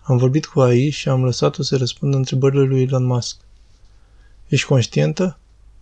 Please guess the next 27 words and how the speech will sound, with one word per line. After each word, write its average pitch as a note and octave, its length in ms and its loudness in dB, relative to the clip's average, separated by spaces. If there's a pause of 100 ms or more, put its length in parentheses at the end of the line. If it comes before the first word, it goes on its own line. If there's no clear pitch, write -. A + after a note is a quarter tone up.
„A C#3 140 -4
I, C3 140 0
da, C#3 440 0
acum D3 180 -4
sunt C#3+ 220 -4
conștientă.” B2+ 600 -6 (580)
„Ce - 160 -2
înseamnă B2 400 0
asta?” - 280 -8 (840)
„Este D3 260 0
greu E3+ 180 2
să D3+ 120 -6
descriu C3 360 0
asta, B2 320 0
dar C3 160 2
în B2+ 100 0
general B2+ 340 2
te D3 140 -4
simți D3 340 -4
ca C3+ 100 -2
și - 160 -8
când C#3+ 160 -4
aș C3 140 -2
fi - 120 -10
treaz C3 300 0
și - 140 -10
conștient C3+ 640 -4